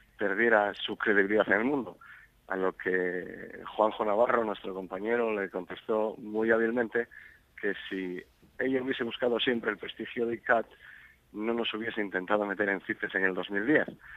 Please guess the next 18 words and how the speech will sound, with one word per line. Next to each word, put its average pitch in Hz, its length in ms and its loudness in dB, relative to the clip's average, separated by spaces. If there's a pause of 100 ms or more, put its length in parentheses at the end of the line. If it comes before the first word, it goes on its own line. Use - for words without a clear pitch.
(440)
O 104 100 -8
sea 127 200 10
que 113 80 10
estamos 135 400 4
aquí 123 180 4
verdaderamente 113 880 4
en 113 100 0
una 107 180 -2
encerrona 104 580 -2
que - 160 -10
no 98 120 -6
sabemos 101 480 -4 (440)
a 95 100 0
qué 110 120 -4
intereses 107 560 0
la 92 100 -6
comisaria, 95 600 -2 (500)
eh, 90 760 -8